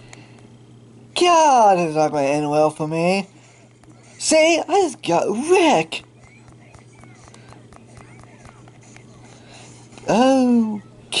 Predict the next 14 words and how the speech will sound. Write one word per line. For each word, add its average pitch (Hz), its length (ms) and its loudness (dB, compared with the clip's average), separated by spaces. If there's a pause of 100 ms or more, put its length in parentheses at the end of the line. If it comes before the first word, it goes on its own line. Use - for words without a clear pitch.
(180)
God. 202 480 0 (760)
Freaking 254 1300 -2 (840)
damn. 294 1000 0 (1080)
Freaking 294 540 -2
chill, 302 420 0
you, 233 220 -4 (500)
you 180 60 -14
buffoon. 202 640 0 (800)
Oh, 170 160 2
that 214 160 2
is 123 140 -8 (340)
horse 247 580 0
shite. - 880 -14 (800)
Wait. - 320 -16